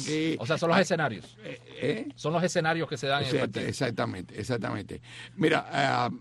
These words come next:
Speaker 1: todo el mundo habla de, de, de Billy Beane y, y el Moneyball, ¿ok? Eh, el hombre que inventó la, la cibernética se llama Bill James, que era un,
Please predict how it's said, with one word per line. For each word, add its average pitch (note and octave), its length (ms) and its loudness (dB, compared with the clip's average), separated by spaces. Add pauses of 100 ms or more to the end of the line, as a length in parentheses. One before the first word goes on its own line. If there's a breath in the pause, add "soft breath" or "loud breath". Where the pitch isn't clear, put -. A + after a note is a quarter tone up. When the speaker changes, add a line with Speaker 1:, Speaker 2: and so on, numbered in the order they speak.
(340)
Speaker 1:
todo F3 100 -4
el E3 60 0
mundo F#3+ 160 2
habla F3 300 4
de, G#2+ 480 0
de, G2+ 560 -2
de G2+ 180 -2
Billy C#3 280 2
Beane C3+ 340 2
y, F#2+ 400 -6
y G2 80 -2
el F#2+ 80 -2
Moneyball, A2+ 600 -2 (180)
¿ok? - 180 -10
Eh, - 1040 -6
el C#3+ 100 4
hombre G3 240 4
que F3 60 4
inventó D3+ 480 2
la, G#2+ 520 0
la - 80 -4
cibernética C3+ 640 0
se G#2+ 140 -6
llama A2 560 -4
Bill A2+ 240 -4
James, C#3 580 -4 (140)
que - 100 -6
era - 220 -4 (140)
un, C#3 420 -2